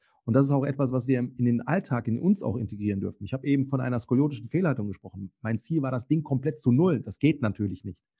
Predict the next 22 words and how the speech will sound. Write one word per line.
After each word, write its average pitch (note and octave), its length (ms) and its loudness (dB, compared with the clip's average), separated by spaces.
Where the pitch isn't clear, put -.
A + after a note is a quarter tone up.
Ja, C#3+ 380 0
aber C3 200 4
auch C3 60 2
mal C#3 120 4
zu C3+ 100 -2
verstehen, D3+ 400 2
man B2+ 220 4
muss G#3+ 280 4
auch C3+ 220 -2
nicht C#3+ 240 2
dieses B2+ 300 -2
perfekte C#3+ 500 -4
Bild D3 420 4
eines A#2+ 240 -6
Körpers E3 460 -4
abbilden, A#2+ 580 -2
weil B2+ 100 4
die C3 80 8
Natur E3+ 560 4
hat D#3 220 -4
schon, D#3 560 0
ähm, C#3 760 -2